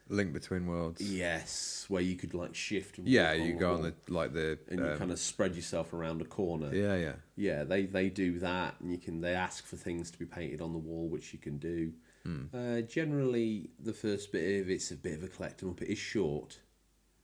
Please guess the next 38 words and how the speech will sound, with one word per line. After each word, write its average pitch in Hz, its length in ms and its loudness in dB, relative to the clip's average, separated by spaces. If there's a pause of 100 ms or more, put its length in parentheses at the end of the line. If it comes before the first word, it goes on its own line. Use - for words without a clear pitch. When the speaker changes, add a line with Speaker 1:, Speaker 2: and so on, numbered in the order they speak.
(140)
Speaker 1:
Is 90 160 0
Speaker 2:
But 95 60 8
Speaker 1:
it? 85 60 6
Speaker 2:
the - 60 2
price 113 380 0
reflects - 460 -4
that - 160 -8
at - 100 -18
twenty-four 85 460 -6
ninety-nine. 80 720 -6 (140)
Speaker 1:
Have 98 220 0
you 98 560 6
finished 90 480 -2
the 82 80 -4
game? 78 380 -2 (460)
Speaker 2:
Yes. - 500 -6 (540)
Speaker 1:
Ah, 73 400 -8
Speaker 2:
Two - 180 -4
Speaker 1:
so 90 140 4
Speaker 2:
more 85 140 4
things 82 260 0
to 90 80 -10
find 82 300 -2
for - 100 -8
the 78 60 -6
platinum. 90 300 2
Speaker 1:
what 69 160 4 (140)
would 92 320 2
you 92 480 6 (380)
say 87 280 0
is 87 120 -2
the 87 100 -2
running 87 280 -2
time 85 420 -2 (120)
for - 160 -6
an 85 80 -2
average 80 320 -6
playthrough? 85 440 -6